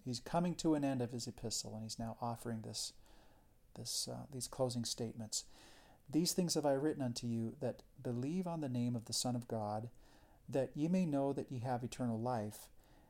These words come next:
and that ye may believe on the name of the Son of God." Verse fourteen, "And this is the confidence that we have him in,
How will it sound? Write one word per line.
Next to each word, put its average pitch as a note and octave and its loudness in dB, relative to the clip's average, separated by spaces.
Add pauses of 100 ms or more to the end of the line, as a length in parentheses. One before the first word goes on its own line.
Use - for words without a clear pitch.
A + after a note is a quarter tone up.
(120)
and C3 0
that C3+ 0
ye D3 2
may D3 2
believe D#3+ 0
on C3 0
the A#2 0
name B2 0 (220)
of A#2+ -4
the A#2+ -10
Son A#2 0
of A#2 -2
God." G2 -2 (1300)
Verse B2 0
fourteen, B2 0 (100)
"And A#2+ 0
this D3+ 2
is - -4
the B2+ -4
confidence G3 -2
that - -6
we A#2 0
have A2 -2
him G#2+ -2
in, F#2+ -6